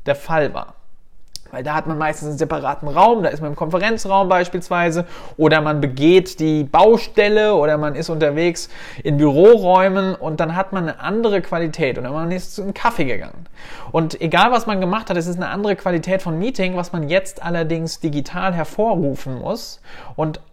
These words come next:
nur bedingt aber alles abdecken kann.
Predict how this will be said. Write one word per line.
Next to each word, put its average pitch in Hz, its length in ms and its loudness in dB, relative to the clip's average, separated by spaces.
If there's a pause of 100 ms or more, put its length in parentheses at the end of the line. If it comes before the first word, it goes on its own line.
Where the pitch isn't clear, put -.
(140)
nur 185 300 4
bedingt 208 580 0
aber 170 240 -2
alles 160 240 -2
abdecken 139 480 -6
kann. - 220 -12